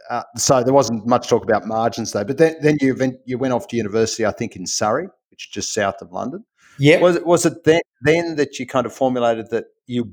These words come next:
Speaker 1: would like to get into the business world?
Speaker 2: Uh, look, my, my, my two skills came from, uh, uh, were numbers and people.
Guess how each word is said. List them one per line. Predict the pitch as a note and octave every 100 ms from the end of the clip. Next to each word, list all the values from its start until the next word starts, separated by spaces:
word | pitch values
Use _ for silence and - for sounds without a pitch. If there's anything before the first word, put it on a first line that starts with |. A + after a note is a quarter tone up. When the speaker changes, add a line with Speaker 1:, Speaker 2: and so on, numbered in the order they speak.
| F#2
Speaker 1:
would | B2+ B2
like | A#2+ A#2
to | -
get | B2
into | A#2 A2+
the | G#2+
business | G2+ A2 A#2 G#2 -
world? | C3 C4 _ _ _ _ _
Speaker 2:
Uh, | D3 D#3 D#3+ -
look, | G3 F#3+ -
my, | F#3 G3 F3+
my, | G3 G#3 G#3+ G3 - _ _ _
my | D#3+ G3
two | F#3 A3 F#3+
skills | - - F#3 C4 C#4 -
came | F#3+ E3 D#3
from, | C3 D#3+ D3 C#3 C#3 C3+
uh, | D#3+
uh, | C#3+ C#3 C#3+ C#3+ C#3
were | C#3+
numbers | D3 E3+ F#3 E3 D#3+
and | D3 C3
people. | D3 C3 B2+ -